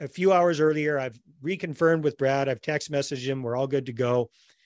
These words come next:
And then I'm gonna make sure that Brad shows up with Emma. Okay. If Brad shows up solo,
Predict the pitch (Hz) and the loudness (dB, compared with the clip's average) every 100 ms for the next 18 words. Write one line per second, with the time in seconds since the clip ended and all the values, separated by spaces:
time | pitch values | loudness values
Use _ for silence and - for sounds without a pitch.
0 | _ _ _ - 131 131 131 127 127 - | _ _ _ -8 -4 -2 -2 -2 -6 -12
1 | _ _ - 127 131 117 160 190 - 156 | _ _ -8 -2 0 2 2 2 2 2
2 | 156 123 117 131 139 127 - 131 117 117 | 2 -2 -6 -4 -4 -6 -4 -4 -4 -6
3 | 110 _ 110 110 - _ 110 98 85 _ | -8 _ -6 -6 -6 _ -14 -14 -16 _
4 | _ - 113 156 156 _ _ _ _ _ | _ -20 -4 -2 -2 _ _ _ _ _
5 | - 147 139 _ _ _ _ 139 185 196 | 2 2 0 _ _ _ _ 2 2 4
6 | 220 208 190 190 - 240 165 127 170 | 6 6 4 2 4 6 6 4 0